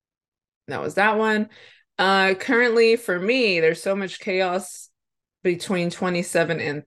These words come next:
thirty, um, because I had replied with my situation of ending a relationship, moving, almost losing my job, all of that kind of stuff. Um, this one is same. I was ending a thirteen-year relationship. Woo child.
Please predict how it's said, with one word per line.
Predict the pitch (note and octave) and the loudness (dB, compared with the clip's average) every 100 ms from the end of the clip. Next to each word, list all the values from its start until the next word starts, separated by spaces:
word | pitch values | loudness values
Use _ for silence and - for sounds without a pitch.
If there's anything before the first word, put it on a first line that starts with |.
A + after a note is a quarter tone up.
| - | 0
thirty, | F#3 F3 A#2 F#2 E3 - _ _ _ _ _ _ _ _ | 2 2 0 -6 -10 -14 _ _ _ _ _ _ _ _
um, | D#3 D#3 D#3 | -4 -2 -2
because | D#3 D#3+ F3 | -4 -4 0
I | D#3+ | 0
had | E3 E3+ D#3 | 2 0 0
replied | D#3 - D#3+ D#3 | -4 0 2 2
with | D#3 E3 | 0 -2
my | D#3+ D#3 | -4 -4
situation | D#3+ - D#3 D3+ E3 D3+ | -6 -6 -4 -4 -6 -8
of | D3 - | -10 -8
ending | D#3+ D#3+ | -4 -2
a | D#3 | 2
relationship, | D3+ D3 D#3 D3+ D#3 D3 | 2 2 -2 -4 -2 -2
moving, | D3+ D3+ C#3 D3 C#3+ C#3 D3 - | -2 -4 -4 -4 -4 -6 -10 -6
almost | D#3 D#3+ D#3 | -4 -2 -4
losing | D3+ D#3 | -4 -2
my | D3+ | -4
job, | D3 D3+ D3 D3 C3+ | -2 0 0 0 0
all | D#3 D3+ | 0 2
of | |
that | C#3+ - | 0 -4
kind | D#3 | -10
of | D#3 | -10
stuff. | - - - _ _ _ _ _ | -6 -6 -8 _ _ _ _ _
Um, | E3+ E3 E3 D#3+ | 0 2 4 2
this | F3+ F#3 | 0 0
one | G3 F3+ | -2 0
is | E3+ | -2
same. | - - F#3+ F#3+ F#3+ F3+ | -4 -2 2 2 2 0
I | E3 | 0
was | E3 | -2
ending | E3 E3+ F3+ F3 | -2 -4 -4 -4
a | D#3 D#3+ | -4 -4
thirteen-year | - F#3 F#3 F#3+ F3 E3 | -2 -2 -2 -6 -6 -4
relationship. | D#3 D#3 D#3+ D#3+ D#3+ D#3+ D#3 - _ _ _ _ | 0 0 -2 -8 -8 -6 -6 -8 _ _ _ _
Woo | D#3+ F#3 | -4 -4
child. | G3+ G3+ F3 E3 - - | -4 -6 -6 -10 -14 -20